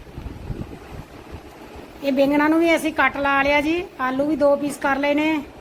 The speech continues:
ਤੇ ਆਹ ਜਿਹੜੀਆਂ ਭਿੰਡੀਆਂ ਤੋਰੀਆਂ ਸਾਡੇ ਕੋਲ, ਇਹਨਾਂ ਨੂੰ ਵੀ ਅਸੀਂ, ਆਹ ਵੇਖੋ, ਕੱਟ ਲਾ ਰਹੇ ਹਾਂ।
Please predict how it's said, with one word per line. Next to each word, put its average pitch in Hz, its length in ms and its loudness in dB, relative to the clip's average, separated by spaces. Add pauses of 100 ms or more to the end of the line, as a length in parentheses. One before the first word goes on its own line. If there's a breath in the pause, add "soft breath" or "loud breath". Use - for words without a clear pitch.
(240)
ਤੇ 269 80 -4
ਆਹ 277 200 2
ਜਿਹੜੀਆਂ 285 300 0
ਭਿੰਡੀਆਂ 254 380 0
ਤੋਰੀਆਂ 269 380 0
ਸਾਡੇ 269 220 2
ਕੋਲ, 269 160 2
ਇਹਨਾਂ 285 380 0
ਨੂੰ 294 80 0
ਵੀ 285 120 2
ਅਸੀਂ, 262 220 -2
ਆਹ 262 100 2
ਵੇਖੋ, 254 220 -2
ਕੱਟ 247 300 -4
ਲਾ 240 220 0
ਰਹੇ 254 160 0
ਹਾਂ। 277 140 0